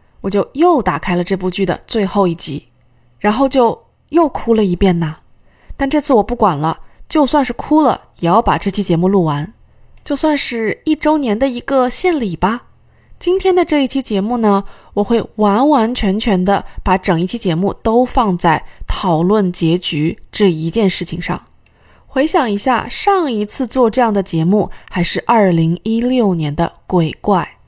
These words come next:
其实我做节目呢，通常是不会太想要讨论剧情的。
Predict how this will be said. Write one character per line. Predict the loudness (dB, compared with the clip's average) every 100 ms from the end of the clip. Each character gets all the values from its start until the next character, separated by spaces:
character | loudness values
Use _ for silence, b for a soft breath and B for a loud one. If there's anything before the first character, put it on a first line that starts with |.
| _ _ _ -20 -8
其 | -2
实 | 2
我 | 4 4
做 | 2 2
节 | 2
目 | 0 0
呢， | 0 0
通 | 0 2 2 0
常 | -2 -2 -2
是 | -4
不 | -6 -4 -2
会 | 0 0
太 | 0 0
想 | 0 0
要 | 0
讨 | 0 -2
论 | 0 0
剧 | -2 -6
情 | -6 -6
的。 | -2 -2